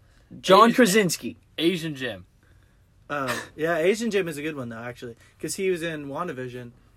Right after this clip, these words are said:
Speaker 3: So he, I would say he's, like, one of those
Speaker 1: He'd
Speaker 3: people
Speaker 1: be
Speaker 3: that I
Speaker 1: cool.
Speaker 3: recognize from multiple
Speaker 2: What about
Speaker 3: things.
Speaker 2: Creed? Would Creed Bratton be
Speaker 1: Wait a minute,
Speaker 2: higher?
Speaker 1: wait a minute. We're not gonna get by this real quick. It's Jim Halpert.
Speaker 3: <laughs>
Speaker 2: Oh, it's Halpert?
Speaker 1: Yes.
Speaker 3: You knew that.
Speaker 2: No, I didn't. Well, I
Speaker 3: <laughs> Yes,
Speaker 2: did
Speaker 3: you
Speaker 2: know
Speaker 3: did.
Speaker 2: it's Halpert now.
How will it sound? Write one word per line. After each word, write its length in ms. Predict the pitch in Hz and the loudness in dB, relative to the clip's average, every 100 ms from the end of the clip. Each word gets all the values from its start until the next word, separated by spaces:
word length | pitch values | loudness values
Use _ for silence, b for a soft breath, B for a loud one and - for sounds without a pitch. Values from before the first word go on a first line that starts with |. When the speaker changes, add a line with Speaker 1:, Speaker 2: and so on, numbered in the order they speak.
| _ | _
Speaker 3:
So 240 | - 147 | -12 -10
he, 240 | 139 190 - | -6 -8 -8
I 140 | 151 | -8
would 120 | 165 | -6
say 140 | - 160 | -6 -8
he's, 180 | 147 135 | -10 -10
like, 200 | 135 - | -10 -12
one 160 | - 160 | -12 -6
of 40 | |
those 100 | 156 | -4
Speaker 1:
He'd 80 | 123 | -4
Speaker 3:
people 160 | 151 - | -2 -2
Speaker 1:
be 40 | |
Speaker 3:
that 80 | 143 | -2
I 40 | |
Speaker 1:
cool. 80 | 143 | -2
Speaker 3:
recognize 540 | 160 156 147 143 127 117 | -2 -4 -8 -8 -10 -10
from 140 | 135 | -12
multiple 300 | 127 120 127 | -12 -12 -8
Speaker 2:
What 60 | 135 | -2
about 160 | 139 | -2
Speaker 3:
things. 100 | 117 | -2
Speaker 2:
Creed? 280 | 117 139 117 - - | -8 -10 -10 -14 -12
Would 160 | 131 - | -10 -4
Creed 200 | 156 147 | -2 0
Bratton 300 | 135 131 131 | 0 0 4
be 60 | |
Speaker 1:
Wait 120 | 185 | 6
a 40 | 170 | 6
minute, 160 | 165 | 4
Speaker 2:
higher? 80 | 160 175 | 6 6
Speaker 1:
wait 40 | |
a 40 | 170 | 6
minute. 280 | 165 156 139 | 4 0 -2
We're 120 | 143 | -2
not 340 | 156 185 175 | 0 -2 0
gonna 160 | 160 165 | -2 -2
get 260 | 143 127 | -4 -4
by 220 | 113 127 127 | -2 0 0
this 180 | 120 | -2
real 80 | 123 | -6
quick. 220 | 120 113 - | -8 -10 -8
It's 200 | 123 - | -10 -8
Jim 320 | 120 165 160 127 110 | -6 -2 -2 -6 -10
Halpert. 400 | - 143 - - - _ - | -2 0 -2 -10 -18 _ -18
Speaker 3:
<laughs> 420 | - 220 - 160 | -4 -2 -2 0
Speaker 2:
Oh, 100 | 180 | 4
it's 160 | 196 151 | 4 0
Halpert? 560 | - 139 156 190 202 - _ | 0 0 2 0 0 -6 _
Speaker 1:
Yes. 540 | 123 147 120 - - - | 0 2 2 -4 -10 -10
Speaker 3:
You 180 | 190 254 | -6 -6
knew 180 | 147 131 | -4 -6
that. 340 | 131 131 135 - | -6 -8 -10 -4
Speaker 2:
No, 220 | 143 220 | 2 4
I 100 | 185 | 4
didn't. 380 | 135 196 139 - _ | 0 -4 -6 -12 _
Well, 260 | - 160 156 | 2 2 4
I 80 | 208 | 2
Speaker 3:
<laughs> 0 | |
Yes, 80 | 165 | 2
Speaker 2:
did 180 | 247 254 | 2 6
Speaker 3:
you 60 | |
Speaker 2:
know 80 | 220 | 8
Speaker 3:
did. 40 | 160 | 8
Speaker 2:
it's 40 | |
Halpert 380 | - 151 - 131 | 4 2 2 -2
now. 420 | 123 143 123 95 | -2 -2 -2 -4